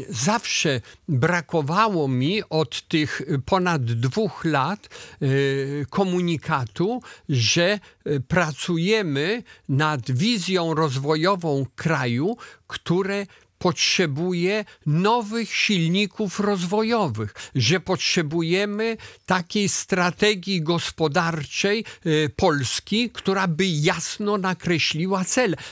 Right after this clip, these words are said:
Tak jak chociażby myśmy na Pomorzu to zrobili. Jakie cele, jakie kluczowe wyzwania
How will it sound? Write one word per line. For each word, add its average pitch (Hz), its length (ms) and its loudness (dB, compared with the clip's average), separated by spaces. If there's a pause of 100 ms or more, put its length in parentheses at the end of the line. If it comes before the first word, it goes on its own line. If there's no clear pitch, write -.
(120)
Tak 247 260 -2
jak 269 180 0
chociażby 240 580 0
myśmy 233 480 0
na 254 160 0
Pomorzu 269 580 2
to 151 200 0
zrobili. 139 560 0
Jakie 214 360 0
cele, 233 520 2
jakie 180 420 0
kluczowe 226 720 -2
wyzwania 233 640 2